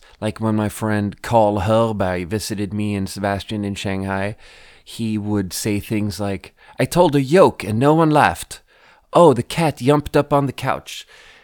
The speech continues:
Because we don't have that hard J sound, so, like,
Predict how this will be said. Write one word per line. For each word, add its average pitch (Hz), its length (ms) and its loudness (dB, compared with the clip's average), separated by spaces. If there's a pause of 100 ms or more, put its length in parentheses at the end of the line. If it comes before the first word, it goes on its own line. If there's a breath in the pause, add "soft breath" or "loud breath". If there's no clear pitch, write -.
(140 loud breath)
Because 120 400 -2
we 117 100 -2
don't 117 160 0
have 110 200 -2
that 98 140 -2
hard 101 260 -2
J 101 240 0
sound, 92 340 -4
so, 95 400 -6 (160)
like, 92 440 -6